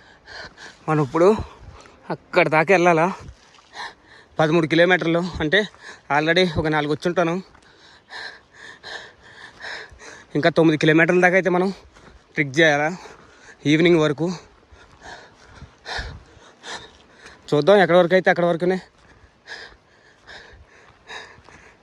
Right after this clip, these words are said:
మనకి ఇంకా మెట్లు స్టార్ట్ అయినాయండి, మొత్తం మెట్లు ఉన్నాయి. ఇంకొక కిలోమీటర్ వెళ్తే ఈరోజు ఆగిపోతాం. ఇంకా, ఇంకా ముందుకైతే సాగం.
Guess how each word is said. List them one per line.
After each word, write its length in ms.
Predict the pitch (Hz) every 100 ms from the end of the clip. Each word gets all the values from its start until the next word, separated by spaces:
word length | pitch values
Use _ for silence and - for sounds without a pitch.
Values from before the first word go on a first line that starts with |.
| - - - -
మనకి 180 | 151 143 143
ఇంకా 120 | 147 139
మెట్లు 200 | 135 165
స్టార్ట్ 280 | - 160
అయినాయండి, 380 | 160 156 135 123
మొత్తం 320 | 143 - 147 131
మెట్లు 220 | 120 147 143
ఉన్నాయి. 220 | 123 123 165 _ _ _ _ _ _ _ _ - 135 123 120 - _ - - -
ఇంకొక 240 | 143 147 131
కిలోమీటర్ 360 | 151 156 170 165
వెళ్తే 240 | 165 170 208
ఈరోజు 240 | 160 156 156
ఆగిపోతాం. 580 | 139 147 156 151 135 170 147
ఇంకా, 280 | 131 139 180 _ - -
ఇంకా 140 | 131
ముందుకైతే 420 | 131 135 147 151 143
సాగం. 400 | 127 131 143 180